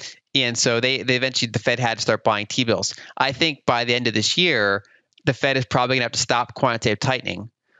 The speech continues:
um, because it's just, you know, it's draining too much liquidity out and no one's really buying. And it, it might or might not have to buy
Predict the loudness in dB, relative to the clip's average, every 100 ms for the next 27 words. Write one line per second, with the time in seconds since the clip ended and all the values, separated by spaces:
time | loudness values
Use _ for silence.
0 | _ -2 0 2 0 -2 -4 -4 2 2
1 | 2 -2 -2 0 0 2 0 0 0 -2
2 | -2 -2 0 0 2 0 2 0 -2 -2
3 | 2 2 2 0 2 2 2 0 -4 -8
4 | -18 -10 -2 0 0 -2 -2 -2 0 0
5 | 2 2 0 0 -2 0 0 0 0 2
6 | 2 2 -2 -6